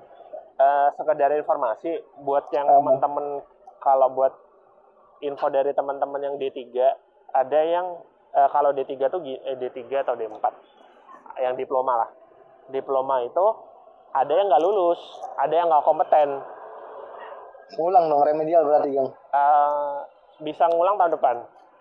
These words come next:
Speaker 1: Atau
Speaker 2: Hmm.
Speaker 1: ada, kalau ada ukom lagi, maksudnya kalau ukomnya mungkin setahun nggak sekali doang, setahun bisa dua kali atau tiga kali, bisa ikut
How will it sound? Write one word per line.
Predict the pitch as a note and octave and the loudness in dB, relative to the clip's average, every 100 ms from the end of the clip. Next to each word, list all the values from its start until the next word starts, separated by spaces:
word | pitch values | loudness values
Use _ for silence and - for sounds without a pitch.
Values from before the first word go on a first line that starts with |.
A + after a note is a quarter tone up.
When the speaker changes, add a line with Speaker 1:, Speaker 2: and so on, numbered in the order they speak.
| _ - - _ - | _ -20 -20 _ -4
Speaker 1:
Atau | C3+ D#3+ E3+ | 0 4 6
Speaker 2:
Hmm. | C#3 | 6
Speaker 1:
ada, | C#3+ D3 | 2 0
kalau | D3 C#3+ | 2 4
ada | C#3 C#3 C3+ | 4 4 2
ukom | - C#3+ | 2 2
lagi, | C3 C3 D#3 | 2 0 -4
maksudnya | C#3 C#3 D3+ | -4 -2 -2
kalau | D3 C3 | 2 2
ukomnya | B2+ B2+ B2+ B2 A#2+ - _ - _ _ | 2 0 0 -4 -6 -10 _ -20 _ _
mungkin | C#3+ C#3+ D3 D3 C#3 C#3 - | -4 -4 -2 -6 -6 -8 -6
setahun | D3 C3+ C#3 C#3 C#3+ C#3 | -2 2 4 2 0 4
nggak | C3 B2+ | 4 4
sekali | C3 B2+ C3 | 2 0 2
doang, | B2 C#3 D#3+ | 2 2 2
setahun | C#3+ C3 | 0 0
bisa | C3+ C3 | 0 0
dua | B2+ B2 | 2 4
kali | C3 | 2
atau | B2 C3+ | 0 -4
tiga | C3 B2+ A2 | -6 -4 -2
kali, | C3 D#3+ | -2 -2
bisa | C#3+ B2+ | -2 -4
ikut | B2+ G#3 | -2 -4